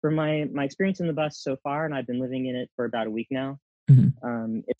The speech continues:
Speaker 2: Oh, so you, you are actually in there now?
Speaker 1: Yeah,
Speaker 2: At the
Speaker 1: yeah.
Speaker 2: minute? Okay.
Speaker 1: Yep, I am, yeah. And, uh, yeah, um, but, uh,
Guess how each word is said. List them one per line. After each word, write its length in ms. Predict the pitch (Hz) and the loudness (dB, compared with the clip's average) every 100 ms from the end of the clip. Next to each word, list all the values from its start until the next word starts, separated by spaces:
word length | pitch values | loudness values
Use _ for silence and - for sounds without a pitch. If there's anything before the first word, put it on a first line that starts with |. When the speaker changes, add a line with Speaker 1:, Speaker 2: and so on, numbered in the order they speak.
| - | 2
Speaker 2:
Oh, 80 | |
so 140 | 160 214 | 4 6
you, 140 | 220 | 6
you 240 | 180 208 214 | 6 6 6
are 100 | 185 | 4
actually 380 | 175 170 175 202 | 2 4 6 10
in 120 | 175 | 10
there 160 | 135 | 10
now? 300 | 123 120 131 - _ _ _ - | 8 4 -2 -6 _ _ _ -2
Speaker 1:
Yeah, 160 | 156 160 | 0 4
Speaker 2:
At 40 | |
the 60 | 131 | 4
Speaker 1:
yeah. 120 | 143 | 4
Speaker 2:
minute? 180 | 101 - - _ _ - | 2 -4 -16 _ _ -2
Okay. 280 | 147 160 135 - | 0 2 -2 -2
Speaker 1:
Yep, 180 | 123 - | -2 -2
I 80 | 120 | -4
am, 220 | 131 117 120 | -4 -4 -6
yeah. 180 | 117 104 _ _ _ _ | -8 -12 _ _ _ _
And, 300 | 131 120 117 | -6 -4 -4
uh, 240 | 110 107 104 _ _ _ _ | -6 -8 -10 _ _ _ _
yeah, 200 | 120 110 101 - | -10 -8 -10 -12
um, 480 | 117 113 104 101 95 - _ _ _ _ _ _ _ _ - _ | -10 -8 -8 -10 -12 -18 _ _ _ _ _ _ _ _ -20 _
but, 180 | 123 117 | -4 -2
uh, 320 | 120 110 107 | -4 -4 -6